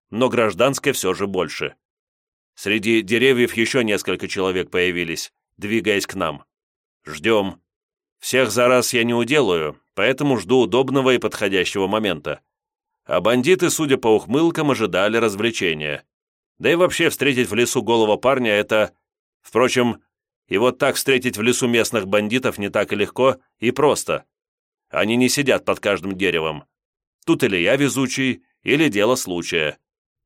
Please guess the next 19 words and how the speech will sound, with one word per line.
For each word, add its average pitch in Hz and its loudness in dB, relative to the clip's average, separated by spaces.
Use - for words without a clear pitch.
На 95 0
засаду 110 0
не 101 -4
похоже. 95 -2
Я 107 0
бы 117 2
сказал, 127 2
что 117 0
те 120 0
шли 120 0
по 160 -2
лесу 117 2
и - 0
засекли 110 -2
меня. 76 -6
Вот 90 -2
это 185 2
может 95 -2
быть. 82 -6